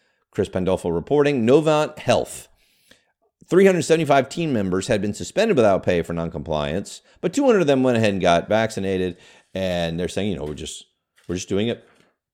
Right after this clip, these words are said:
for people's health." We want to talk about how crazy the covid shot thing has gotten. Did you see what happened in New Hampshire? An, an twenty-eight-year-old man, unnamed 'cause he's worried about blowback,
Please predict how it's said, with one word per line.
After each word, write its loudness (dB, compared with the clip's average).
for -12
people's -8
health." -16
We -2
want 0
to 2
talk 4
about 2
how -4
crazy -2
the -6
covid -2
shot -4
thing -4
has -6
gotten. -4
Did -8
you -10
see -10
what -4
happened -4
in 0
New -2
Hampshire? -6
An, -2
an -4
twenty-eight-year-old 6
man, 4
unnamed 4
'cause 2
he's -2
worried 4
about 4
blowback, 2